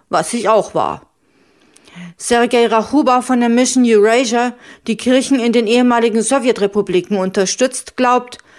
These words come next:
dass Nawalny zum Glauben kam, als er um sein Leben kämpfte. Wahrscheinlich nach dem Giftanschlag Mitte zweitausendzwanzig. In einem Interview mit Missions Box sagte Rachuba, als er um sein Leben kämpfte, sagte er, er habe Gott gefunden.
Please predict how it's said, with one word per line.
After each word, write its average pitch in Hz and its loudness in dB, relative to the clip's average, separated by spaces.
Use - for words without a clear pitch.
dass 233 0
Nawalny 240 2
zum 240 0
Glauben 208 0
kam, 233 0
als 220 -2
er 220 2
um 233 2
sein 247 2
Leben 208 2
kämpfte. 147 -6
Wahrscheinlich 262 0
nach 233 0
dem 240 -2
Giftanschlag 247 -2
Mitte 240 0
zweitausendzwanzig. 220 -4
In 233 -2
einem 233 0
Interview 262 0
mit 254 2
Missions 254 0
Box 247 -2
sagte 233 -4
Rachuba, 247 -2
als 247 -2
er 254 2
um 247 2
sein 233 2
Leben 254 2
kämpfte, 208 -4
sagte 220 -2
er, 214 2
er 220 -2
habe 214 0
Gott 254 -4
gefunden. 185 -4